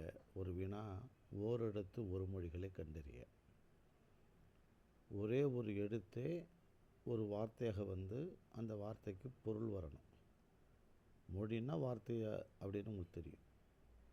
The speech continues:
ஒரு எழுத்தே ஒரு மொழியாக, ஒரு வார்த்தையாக வரும். அப்படி வந்தா அதுக்கு பொருள் இருக்கும்.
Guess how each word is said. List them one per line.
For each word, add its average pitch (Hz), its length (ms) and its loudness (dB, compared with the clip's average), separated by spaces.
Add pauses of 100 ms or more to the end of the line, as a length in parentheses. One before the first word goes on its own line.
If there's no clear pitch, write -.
(220)
ஒரு 87 240 0
எழுத்தே 123 540 2
ஒரு 107 160 4
மொழியாக, 98 580 0
ஒரு 123 140 2
வார்த்தையாக 95 560 0
வரும். 78 340 -6 (1120)
அப்படி 123 220 -2
வந்தா 139 680 2 (680)
அதுக்கு 127 280 2
பொருள் 131 400 2
இருக்கும். - 340 -4